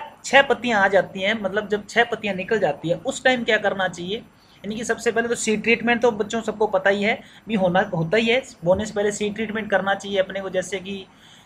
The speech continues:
Santraniprol है, thimethoxamine का एक mixture जो market में आता है, आप उसका seed treatment ले सकते हैं। इसके अलावा intercropping कर सकते हैं, bird patches लगा सकते हैं, दस लगाना है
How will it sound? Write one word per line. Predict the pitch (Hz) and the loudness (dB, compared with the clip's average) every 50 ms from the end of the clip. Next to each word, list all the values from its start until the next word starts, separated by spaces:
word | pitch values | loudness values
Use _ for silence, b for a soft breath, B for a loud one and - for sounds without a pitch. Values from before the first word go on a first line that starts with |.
| B B B - - - _ _ - - - | B B B -20 -20 -20 _ _ -20 -20 -4
Santraniprol | - - 196 190 196 196 202 196 202 202 202 196 - 196 190 190 196 185 | 2 4 4 4 4 4 2 2 2 2 0 -2 2 2 4 4 4 4
है, | 170 180 196 190 190 185 | 4 6 6 6 4 4
thimethoxamine | - 175 170 175 185 202 202 202 202 196 185 175 190 196 196 185 180 185 185 180 | 2 0 0 0 0 -2 -2 0 0 0 0 0 -2 -2 0 0 0 -2 0 2
का | 196 | 2
एक | 190 185 170 | 2 2 0
mixture | 170 175 175 - 214 202 | -4 -6 -4 -4 -4 -4
जो | 180 202 | -2 -2
market | 190 185 175 180 - 185 175 180 | -2 0 0 0 -2 -4 -4 -4
में | 180 180 | -2 -4
आता | 170 170 - 175 | -4 -2 -2 -2
है, | 170 180 190 | -2 0 0
आप | 170 170 165 165 | 0 -2 -2 -4
उसका | 165 160 - - 214 214 | -6 -12 -8 -4 -2 -2
seed | 208 214 - 214 202 - | -2 -4 -6 -10 -10 -10
treatment | - 214 208 208 208 202 202 | -10 -10 -8 -6 -6 -4 -2
ले | 202 196 | -2 -2
सकते | 196 - 196 196 - - 190 | -2 -4 -6 -8 -8 -8 -6
हैं। | 185 190 190 190 - - _ _ b b b b b b b | -4 -4 -4 -6 -8 -12 _ _ b b b b b b b
इसके | - 170 - 208 | -12 -6 -2 2
अलावा | 190 190 190 185 | 4 6 6 6
intercropping | 190 190 196 208 202 202 202 196 202 208 208 202 | 4 4 0 0 2 2 0 0 0 -4 -4 -2
कर | 208 196 | -2 -2
सकते | 196 - 202 - - - 196 | -2 -4 -6 -6 -8 -8 -6
हैं, | 196 175 185 190 185 175 147 | -4 -2 -2 -2 -2 0 4
bird | - 190 226 254 240 - | 6 8 8 8 6 4
patches | - 233 226 233 233 202 | 2 2 4 2 0 2
लगा | 208 196 180 180 170 | 2 4 6 4 4
सकते | 170 175 - - - - 175 | 2 0 -4 -4 -4 -6 -4
हैं, | 160 160 170 165 | -2 -2 0 0
दस | 160 165 - - | 0 0 0 2
लगाना | 214 196 185 190 190 190 190 | 2 2 2 2 2 0 0
है | 180 180 | -2 -2